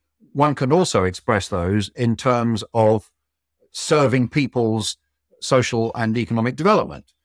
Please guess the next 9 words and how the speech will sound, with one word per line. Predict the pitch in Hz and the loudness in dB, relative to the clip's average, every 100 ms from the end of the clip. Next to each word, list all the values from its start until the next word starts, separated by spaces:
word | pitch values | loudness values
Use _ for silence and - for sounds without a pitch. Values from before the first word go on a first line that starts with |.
| _ _ _ | _ _ _
Water | 143 143 143 - 120 | -2 0 2 0 0
is | 107 | 0
one | 127 123 | 0 0
of | 104 | -2
the | |
fundamental | 95 - 147 123 117 113 110 104 | -4 0 0 2 0 -2 -2 -2
resources | 101 95 131 123 - 57 82 92 - | -2 0 0 -2 -8 -8 -6 -8 -8
available | 95 98 120 120 90 87 92 92 | -6 0 2 2 0 -4 -4 -4
for | - | -4